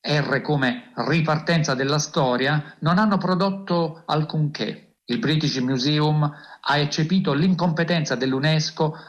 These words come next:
a mediare una disputa tra uno Stato e il board di un museo che dei marmi è oggi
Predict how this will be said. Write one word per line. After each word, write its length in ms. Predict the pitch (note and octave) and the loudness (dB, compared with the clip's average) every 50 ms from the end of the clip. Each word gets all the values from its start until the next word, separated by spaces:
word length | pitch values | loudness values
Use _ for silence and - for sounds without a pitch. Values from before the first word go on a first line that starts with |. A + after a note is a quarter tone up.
| - - | -20 -6
a 120 | _ D3 C#3+ | _ 0 2
mediare 440 | D3 D#3+ D#3+ D#3+ E3 C#3+ C3 B2 B2+ | 2 2 2 2 2 2 0 0 0
una 180 | C3 C#3 D3+ | 0 0 0
disputa 840 | D#3 E3+ G3 F#3+ F#3+ F#3+ - G#3 G3 F#3+ G#3+ A3+ A3 - - - - | 2 2 2 2 0 -2 -2 -4 -2 0 0 -2 -2 -4 -10 -18 -8
tra 160 | - D#3+ D3+ | -4 -2 0
uno 180 | C#3+ D3+ D#3+ F#3 | 2 2 2 2
Stato 760 | E3+ - - - G#3 G#3+ A#3 A3+ A3+ A#3 A#3 A3 - - - _ _ _ | 0 -2 -2 -2 0 0 0 0 -2 -2 -4 -4 -6 -12 -20 _ _ _
e 120 | - D#3 | -4 0
il 140 | E3 F3+ F3 | 0 2 2
board 680 | D#3 F3+ F3+ E3+ E3+ F3+ F#3 F#3 E3+ E3 D#3 - - _ _ | 2 2 2 2 2 2 0 0 -2 -4 -8 -10 -16 _ _
di 80 | C#3+ | -2
un 100 | D#3+ E3 | -2 -2
museo 480 | E3 F3 F#3 F3+ - C#3 B2+ B2+ B2 B2 | 0 0 -2 -2 -2 -2 -2 -4 -4 -4
che 420 | - D#3 C3+ A#2+ A2+ - - - _ | -2 -2 -2 -2 -4 -6 -12 -16 _
dei 160 | - C3+ D3+ | -2 0 0
marmi 680 | D3+ C#3+ B2 A2+ A2 A2 A2+ A#2+ B2 C3 C3 - - - _ _ _ | 2 2 2 0 0 -2 -2 -2 -2 -4 -4 -8 -14 -20 _ _ _
è 160 | _ - D3+ | _ -2 0
oggi 720 | D#3 C#3+ B2+ B2 A#2+ A2+ G#2+ A2 C3+ D#3 D#3 D#3 - - | 2 2 0 0 -2 -4 -6 -4 -2 -2 -2 -4 -6 -14